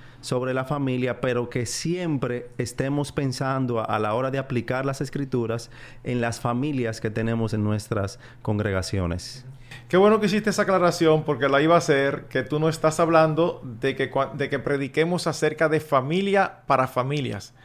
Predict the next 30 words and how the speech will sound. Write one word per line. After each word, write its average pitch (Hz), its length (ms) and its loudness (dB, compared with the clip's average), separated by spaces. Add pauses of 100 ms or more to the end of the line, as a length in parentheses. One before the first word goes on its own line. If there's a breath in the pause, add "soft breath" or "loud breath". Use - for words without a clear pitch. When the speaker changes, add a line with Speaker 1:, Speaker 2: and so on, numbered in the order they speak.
(360 loud breath)
Speaker 2:
sino 139 400 -2
más 160 180 2
bien 160 500 4
de 135 280 -2
que 143 100 -2
seamos 156 380 2
conscientes 151 1080 -2
cada 170 360 8
vez 156 160 4
que 160 120 0
prediquemos 139 760 -2 (580 soft breath)
que 135 220 0
hay 147 520 4 (120)
familias 156 800 2
allí 143 220 2
reunidas 147 680 0
y 147 40 -10
sobre 175 300 -2
todo 170 300 2
que 143 140 2
hay 156 260 4 (100)
niños. 139 800 -6 (640 loud breath)
Yo 185 120 0
pienso 220 380 2
que 175 400 2
uno 196 280 0
tiene 185 340 0
que 160 640 2
evitar 156 600 4
extremos. 123 920 -4